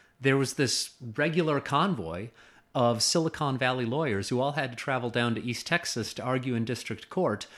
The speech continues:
about cases in which some patent troll was trying to get money out of Oracle or Microsoft or Google or something. And to this day, the East Texas District Court is a really big player in Silicon Valley I P law.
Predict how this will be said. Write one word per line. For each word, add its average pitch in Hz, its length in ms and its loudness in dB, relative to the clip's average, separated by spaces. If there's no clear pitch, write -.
about 113 320 0
cases 127 440 0
in 113 100 2
which 117 180 -4
some 113 200 -4
patent 131 320 -2
troll 110 300 -4
was 110 140 -4
trying 113 280 -2
to 110 60 -4
get 117 180 -2
money 113 360 -2
out 110 220 -2
of 104 140 -4
Oracle 104 640 -6
or 95 640 -4
Microsoft 110 840 -2
or 98 380 -6
Google 127 440 -2
or 82 100 -8
something. 82 460 -12
And 107 180 -4
to 127 100 -12
this 127 160 -6
day, 139 380 -6
the 117 180 -10
East 156 220 -4
Texas - 380 -8
District - 400 -10
Court 160 320 -2
is 101 100 -6
a 120 60 -4
really 131 180 -4
big 113 220 -6
player 113 340 -6
in 107 120 -2
Silicon 113 480 -6
Valley 110 300 -6
I 104 120 -8
P 139 180 -12
law. 73 220 -12